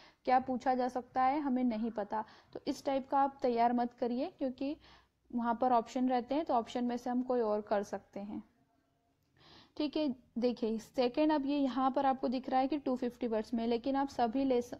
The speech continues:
सभी जो ऐसे हैं वो आप लॉन्ग में ही वन थाउजेंड वर्ड्स वाले ही तैयार करिए,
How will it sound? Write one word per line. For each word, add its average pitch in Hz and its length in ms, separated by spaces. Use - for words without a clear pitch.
सभी 233 340
जो 269 120
ऐसे 240 420
हैं 240 220
वो 254 100
आप 254 340
लॉन्ग 240 380
में 240 180
ही 214 160
वन 233 240
थाउजेंड 254 400
वर्ड्स 233 280
वाले 226 220
ही 254 160
तैयार 226 360
करिए, 240 380